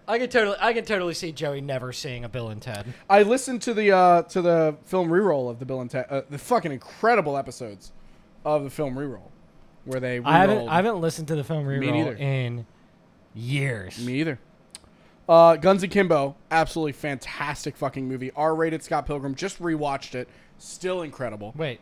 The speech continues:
Speaker 1: Scott Pilgrim?
Speaker 2: Uh, it's basically the R-rated Scott Pilgrim, I would say.
Speaker 1: Oh, Guns Akimbo.
Speaker 2: Guns Akimbo.
Speaker 1: Oh, I thought
Speaker 2: You
Speaker 1: you
Speaker 2: know
Speaker 1: were
Speaker 2: what?
Speaker 1: saying, what?
Speaker 2: I actually watched, uh, I did a,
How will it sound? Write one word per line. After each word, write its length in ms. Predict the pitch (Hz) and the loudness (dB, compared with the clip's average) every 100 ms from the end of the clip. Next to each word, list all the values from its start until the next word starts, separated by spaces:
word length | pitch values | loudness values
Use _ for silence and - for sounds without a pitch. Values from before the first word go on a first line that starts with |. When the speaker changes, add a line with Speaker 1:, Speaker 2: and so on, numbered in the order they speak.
| - | -18
Speaker 1:
Scott 340 | - 185 196 | -6 -4 -2
Pilgrim? 400 | 156 165 269 294 - _ _ _ | -4 -6 -8 -10 -16 _ _ _
Speaker 2:
Uh, 120 | 160 165 | -2 2
it's 300 | 190 185 - | 4 2 0
basically 520 | - 196 202 202 196 | 0 4 4 4 2
the 100 | 180 | 2
R-rated 400 | 165 151 151 135 | 2 2 0 -4
Scott 200 | 120 135 | -6 -6
Pilgrim, 280 | 123 120 110 | -6 -10 -10
I 80 | 107 | -14
would 140 | 104 | -14
say. 220 | - 107 139 - | -14 -16 -16 -2
Speaker 1:
Oh, 140 | 165 | -2
Guns 380 | 139 110 190 180 | 0 0 0 0
Akimbo. 420 | 160 - 175 156 | -10 -4 -4 -2
Speaker 2:
Guns 180 | 139 151 | -2 -4
Akimbo. 400 | 135 135 113 104 - | -4 -8 -8 -10 -4
Speaker 1:
Oh, 80 | 160 | 2
I 180 | 170 220 | 4 6
thought 100 | 254 | 6
Speaker 2:
You 40 | |
Speaker 1:
you 40 | 214 | 8
Speaker 2:
know 40 | |
Speaker 1:
were 40 | 262 | 6
Speaker 2:
what? 80 | 165 | 4
Speaker 1:
saying, 180 | 156 139 - | -6 -14 -18
what? 120 | 127 175 | -4 6
Speaker 2:
I 120 | 190 | 6
actually 280 | 202 202 190 | 6 4 6
watched, 460 | 180 180 175 - | 6 6 4 2
uh, 80 | 165 | 4
I 120 | 156 | 4
did 160 | 165 175 | 2 4
a, 120 | 170 | 4